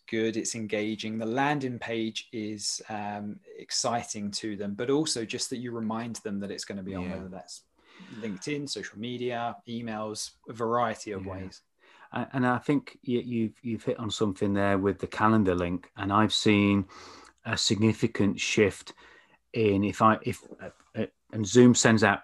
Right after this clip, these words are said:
Speaker 2: the reminders, and I have all the reminder emails sent out.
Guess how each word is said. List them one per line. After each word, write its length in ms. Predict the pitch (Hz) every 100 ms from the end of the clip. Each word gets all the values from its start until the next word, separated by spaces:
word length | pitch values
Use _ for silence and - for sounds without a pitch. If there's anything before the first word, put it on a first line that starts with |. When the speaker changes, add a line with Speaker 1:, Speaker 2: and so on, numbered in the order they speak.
| -
Speaker 2:
the 160 | - 104
reminders, 480 | 98 95 95 101 101
and 100 | 95
I 60 |
have 120 | 95 101
all 160 | 107
the 60 | 107
reminder 380 | 101 107 110 101
emails 460 | 104 98 95 95
sent 320 | - 95 90
out. 200 | 113 87